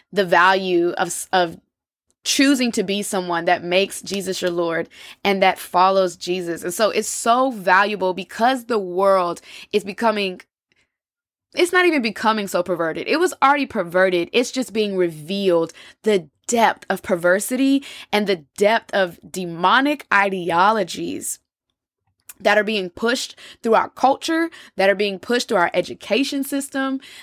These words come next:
that are being pushed by Hollywood and mainstream artists. If you are not following Jesus, if you are not following his word or following his voice,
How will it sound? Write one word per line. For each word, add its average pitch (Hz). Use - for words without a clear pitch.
that 208
are 208
being 202
pushed -
by 175
Hollywood 208
and 175
mainstream 220
artists. 190
If 214
you 202
are 294
not 220
following 254
Jesus, 226
if 190
you 254
are 247
not 220
following 247
his 196
word 190
or -
following 202
his 180
voice, 190